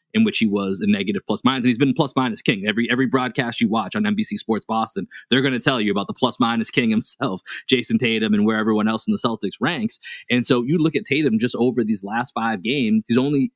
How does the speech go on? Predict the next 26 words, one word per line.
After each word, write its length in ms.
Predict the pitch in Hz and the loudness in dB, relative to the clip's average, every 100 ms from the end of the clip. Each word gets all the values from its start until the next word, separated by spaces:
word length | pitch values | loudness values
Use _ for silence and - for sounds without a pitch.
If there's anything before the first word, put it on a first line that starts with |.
| - | -2
I 60 | |
say 180 | 113 165 143 | 0 0 2
only 320 | 165 117 101 | 2 2 2
'cause 260 | 123 92 82 | 0 -2 -2
this 140 | 110 | -2
is, 220 | 123 107 117 | 0 -2 -2
this 100 | 117 | -4
is 160 | 120 | 2
the 320 | 113 117 113 107 117 | 2 4 2 -2 -2
area 280 | 123 127 110 | 0 2 2
that 120 | 113 | 2
he 80 | 117 | 2
lives 220 | 151 101 | 2 0
in, 160 | 98 - - | -2 -4 -4
he's 100 | 104 | 0
only 300 | 151 151 117 | 4 4 2
averaging 460 | 135 107 98 95 - _ _ - | 0 -2 -4 -6 -10 _ _ -2
twenty-six 440 | - 120 - 110 | 2 2 0 -4
points 260 | - 107 - | 0 0 2
per 80 | 135 | 0
game. 320 | 107 90 120 _ - - _ - | 0 -2 -4 _ -20 -20 _ 0
You 80 | |
know, 120 | 107 110 | 2 4
he's 200 | 123 113 | 2 4
only, 580 | 127 165 139 104 107 - - | 2 4 4 4 2 0 -4
uh, 360 | 110 95 101 | -2 -2 -4